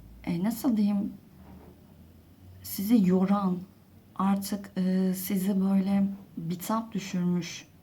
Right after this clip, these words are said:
bir konu bu. Önünüzü göremiyorsunuz. Ama artık bu durumun sonuna gelmişsiniz.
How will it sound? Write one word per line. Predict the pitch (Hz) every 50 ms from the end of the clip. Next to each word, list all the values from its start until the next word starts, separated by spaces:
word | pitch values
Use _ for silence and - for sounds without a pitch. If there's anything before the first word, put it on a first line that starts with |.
| _ _ -
bir | 170 160 185 185 180 -
konu | - - 180 180 185 196 185 165
bu. | 165 156 185 - - - - - - _ - - _ - - - - - _ -
Önünüzü | - 196 220 262 269 269 247 202 175 175 185 165
göremiyorsunuz. | 185 185 190 202 208 214 190 180 180 175 - - - - - - - - - - - - - - _ _ _ _ _ - - - - - - - - _ - - - - - - -
Ama | 226 262 294 302 294
artık | 214 208 220 220 - - 254
bu | 220 202 185 196 220 254 285 - - - 220 190
durumun | 185 208 214 220 233 262 302 320
sonuna | - - - 196 190 190 196 208 247 254
gelmişsiniz. | 208 196 185 190 185 - - - - - - - - - 277 - - -